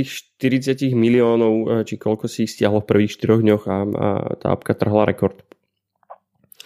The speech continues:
Ehm, no. A zatiaľ som teda, eh, sa s tým chvíľu hral a baví ma to. No. Eh, nemá ale dobré recenzie.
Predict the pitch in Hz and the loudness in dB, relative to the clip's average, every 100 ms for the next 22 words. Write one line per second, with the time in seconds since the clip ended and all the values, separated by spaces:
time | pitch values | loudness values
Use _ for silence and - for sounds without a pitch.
0 | - - - _ 110 101 98 98 - - | -20 -20 -20 _ -2 0 -2 -4 -2 -4
1 | - - - _ _ 123 147 - _ _ | -6 -10 -18 _ _ 2 2 0 _ _
2 | _ _ _ _ _ 127 127 127 - 135 | _ _ _ _ _ 0 2 2 0 -6
3 | 127 135 - - - - 170 170 175 170 | -8 -10 -8 -6 -4 -2 -2 0 0 0
4 | - - 160 - - - - - - - | 0 -2 -2 -2 -4 -6 -8 -10 -8 -2
5 | 151 147 - - 143 160 185 143 147 - | 0 0 -4 0 0 2 2 2 -2 -6
6 | _ _ - 123 131 131 - - 277 262 | _ _ -10 -4 -2 -2 -4 -2 0 0
7 | 170 131 123 - _ _ _ _ - 165 | -2 -4 -8 -14 _ _ _ _ -16 -14
8 | 190 190 190 _ _ _ _ _ _ - | -14 -16 _ _ _ _ _ _ _ -20
9 | - _ _ - 117 120 135 160 165 165 | -20 _ _ 0 2 4 4 4 4 4
10 | 170 175 175 190 170 139 117 | 4 4 4 2 2 2 2